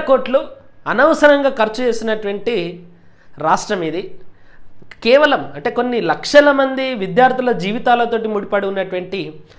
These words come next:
ఇట్లాంటి ఒక ప్రతిష్టాత్మక పరీక్షను కూడా మీరు సక్రమంగా నిర్వహించలేకపోవడం నిజంగా సిగ్గుసేటు. ఒక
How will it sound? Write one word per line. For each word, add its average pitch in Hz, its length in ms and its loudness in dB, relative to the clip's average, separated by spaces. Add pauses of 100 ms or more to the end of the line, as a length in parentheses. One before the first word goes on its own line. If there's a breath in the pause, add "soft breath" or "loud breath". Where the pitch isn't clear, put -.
(300 soft breath)
ఇట్లాంటి 254 520 0 (520 soft breath)
ఒక 208 180 -6
ప్రతిష్టాత్మక 240 720 -2 (120)
పరీక్షను 214 400 -2 (180)
కూడా 185 260 4 (600 soft breath)
మీరు 208 160 2 (120)
సక్రమంగా 226 600 -2
నిర్వహించలేకపోవడం 175 1000 -6 (420 loud breath)
నిజంగా 208 300 0 (100)
సిగ్గుసేటు. 156 460 -4 (800 soft breath)
ఒక - 100 4